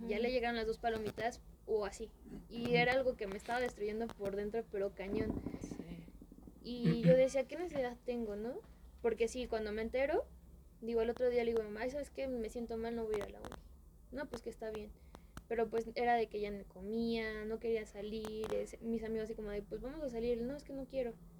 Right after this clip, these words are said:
Speaker 1: Y como que depen-, te das cuenta de que dependes tanto de esa persona que,
Speaker 2: Ay, sí.
Speaker 1: como decías, tú piensas que ya no vas a conocer a nadie, que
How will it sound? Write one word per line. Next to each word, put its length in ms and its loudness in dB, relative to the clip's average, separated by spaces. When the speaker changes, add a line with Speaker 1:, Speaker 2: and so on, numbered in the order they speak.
Speaker 1:
Y 80 -10
como 200 0
que 100 4
depen-, 360 2
te 80 0
das 180 2
cuenta 240 -2
de 100 4
que 100 -2
dependes 420 -4
tanto 240 -4
de 80 2
esa 140 -4
persona 540 -8
que, 100 -4
Speaker 2:
Ay, 80 -2
sí. 100 -10
Speaker 1:
como 220 2
decías, 440 -2
tú 100 0
piensas 280 0
que 100 -4
ya 80 0
no 100 0
vas 120 -6
a 60 -16
conocer 360 -8
a 80 -4
nadie, 520 4
que 720 2